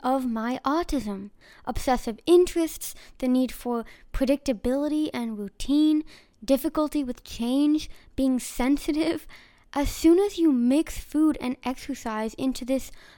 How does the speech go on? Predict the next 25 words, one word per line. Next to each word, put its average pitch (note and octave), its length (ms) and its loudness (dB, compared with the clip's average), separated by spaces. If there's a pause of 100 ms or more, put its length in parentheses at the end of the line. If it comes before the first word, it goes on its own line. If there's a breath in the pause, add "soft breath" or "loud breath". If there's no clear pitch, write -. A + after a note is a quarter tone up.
autistic C#4 600 0 (100)
assemblage C4 960 0
of - 220 -10
traits, - 680 -6
it's - 300 -6 (360 loud breath)
literally B3+ 680 0
a C#4 160 0
recipe B3 640 -2
for A3 460 -6
an C#4+ 160 2
eating F4+ 260 6
disorder. G#3+ 440 -6 (340)
So - 220 0
then D4+ 260 4
how D4 340 -2 (220)
does D4 440 2
an A#3+ 180 -4
autistic - 560 -8
individual A3 720 -4 (220 loud breath)
approach A3 640 -4
recovery A3 560 -6
from G3+ 360 -8
an C4 120 -4
eating F4 260 4
disorder? G3 460 -8